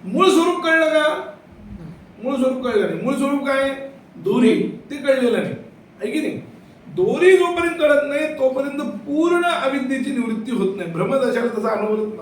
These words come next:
अनुभव म्हणजे पूर्ण निवृत्त होत नाही. नाहीतर दोरी जर नाही कळली आणि तिथं अनेक कल्पना आल्या,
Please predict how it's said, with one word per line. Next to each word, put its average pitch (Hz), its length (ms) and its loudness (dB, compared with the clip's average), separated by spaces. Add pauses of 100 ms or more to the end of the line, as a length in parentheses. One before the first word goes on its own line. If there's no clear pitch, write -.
(140)
अनुभव 202 180 -6
म्हणजे 190 200 -4
पूर्ण 208 280 -4
निवृत्त 190 320 -2
होत 175 220 -2
नाही. 135 120 -16 (460)
नाहीतर 226 220 -4
दोरी 240 320 0
जर 294 220 -2
नाही 285 160 4
कळली 214 400 0 (120)
आणि 180 200 -12
तिथं 254 120 0
अनेक 269 360 -2
कल्पना 254 280 0
आल्या, 156 240 -2